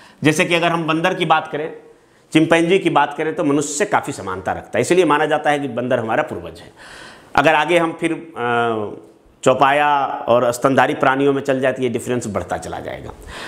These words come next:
तो ये डीएनए का जो pattern है यही हमारे आनुवांशिक गुणों को बदलता है। अब इसी डीएनए में अगर कृत्रिम विधि से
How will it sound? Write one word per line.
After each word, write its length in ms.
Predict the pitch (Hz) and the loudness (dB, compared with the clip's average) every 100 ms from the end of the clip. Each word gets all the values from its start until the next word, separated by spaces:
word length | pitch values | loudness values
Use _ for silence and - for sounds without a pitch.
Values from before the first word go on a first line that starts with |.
| - | 0
तो 400 | 285 302 302 - - - | 4 4 0 -6 -8 0
ये 180 | 156 269 | 4 6
डीएनए 380 | 208 208 226 240 | 6 4 4 4
का 100 | 233 | 4
जो 120 | 220 | 4
pattern 400 | 214 175 202 196 | 2 2 2 0
है 420 | 139 185 - - _ - | -2 -4 -10 -20 _ -2
यही 220 | 143 202 | 2 4
हमारे 300 | 165 143 170 | 2 0 -2
आनुवांशिक 600 | 165 135 131 131 127 156 | -4 -4 -2 -4 -4 -6
गुणों 280 | 113 120 139 | -4 0 -2
को 460 | - 143 240 370 - - _ _ _ - | 0 2 2 -2 -10 -20 _ _ _ 0
बदलता 380 | 180 151 113 85 | 2 2 0 -6
है। 220 | 78 - - - - | -8 -16 -18 -4 0
अब 120 | 214 | 2
इसी 340 | 226 214 320 | 2 4 4
डीएनए 500 | 302 233 240 240 262 | 4 4 4 2 0
में 400 | 254 160 117 104 - _ _ _ _ - | -2 -2 -4 -10 -20 _ _ _ _ 2
अगर 320 | 214 262 147 135 - - _ _ _ _ _ _ _ _ _ _ - | 4 4 2 -4 -16 -20 _ _ _ _ _ _ _ _ _ _ 2
कृत्रिम 400 | 151 170 214 220 | 2 4 2 2
विधि 320 | 175 170 214 | 2 2 2
से 420 | - 107 87 - | 0 -6 -8 -14